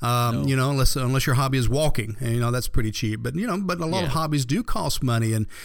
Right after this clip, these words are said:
Speaker 1: and so we, it really needs to be down to the individual. And, and, and again, that's what we zero in on is,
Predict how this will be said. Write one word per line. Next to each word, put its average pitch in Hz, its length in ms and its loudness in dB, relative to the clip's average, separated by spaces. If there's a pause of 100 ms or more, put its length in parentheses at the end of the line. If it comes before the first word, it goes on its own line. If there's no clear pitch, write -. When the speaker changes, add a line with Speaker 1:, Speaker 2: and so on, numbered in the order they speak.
(180)
Speaker 1:
and 135 120 0
so 135 280 2
we, 143 220 2
it 151 380 0
really 240 260 0
needs 190 240 2
to 160 80 -2
be 151 140 2
down 143 240 0
to 139 100 0
the 131 160 -2
individual. 113 880 0
And, 113 120 -2
and, 120 180 0
and 120 220 0
again, 120 500 2
that's 127 240 4
what - 120 2
we 127 280 0
zero 123 500 2
in 139 200 2
on 117 260 2
is, 113 180 0